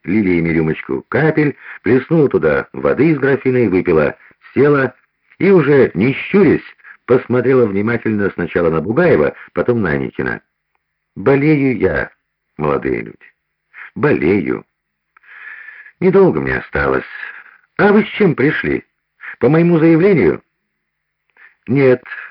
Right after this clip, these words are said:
Зинаида Васильевна». «Мы бы хотели узнать о ваших жильцах», — сказал Аникин,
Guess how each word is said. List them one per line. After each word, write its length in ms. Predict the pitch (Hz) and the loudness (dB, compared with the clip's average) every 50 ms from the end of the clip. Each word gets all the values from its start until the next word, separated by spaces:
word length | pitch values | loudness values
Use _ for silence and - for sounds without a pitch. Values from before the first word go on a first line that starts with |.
| - _ _ _ _ _ _ | -20 _ _ _ _ _ _
Зинаида 380 | 69 71 98 110 110 104 110 98 | -8 -4 -2 0 0 0 0 0
Васильевна». 640 | 101 - - 90 90 87 85 82 85 80 76 - - _ _ _ _ _ _ _ _ _ _ _ _ _ _ _ _ _ _ _ _ _ _ _ _ _ _ _ _ _ _ _ _ _ _ | -2 -2 -2 -2 -2 -2 -2 -2 -2 -4 -4 -6 -8 _ _ _ _ _ _ _ _ _ _ _ _ _ _ _ _ _ _ _ _ _ _ _ _ _ _ _ _ _ _ _ _ _ _
«Мы 180 | - 92 127 202 | -2 2 2 4
бы 140 | 208 226 190 | 4 4 4
хотели 320 | 190 196 190 196 202 196 | 4 2 2 2 4 4
узнать 480 | 190 180 175 160 131 127 170 196 185 - | 6 6 6 4 2 2 0 2 2 2
о 80 | 170 | 2
ваших 380 | 160 170 170 160 - 156 143 123 | 2 2 2 2 2 0 0 0
жильцах», — 600 | 139 151 143 139 - - - 82 65 - - - - | 0 -2 -2 -4 -4 -2 -2 -2 -2 -4 -8 -12 -12
сказал 300 | - - 82 71 73 73 | -6 -4 -2 0 0 0
Аникин, 460 | 69 71 92 131 131 - 131 127 117 | 0 0 -2 -2 -2 -2 -2 -4 -4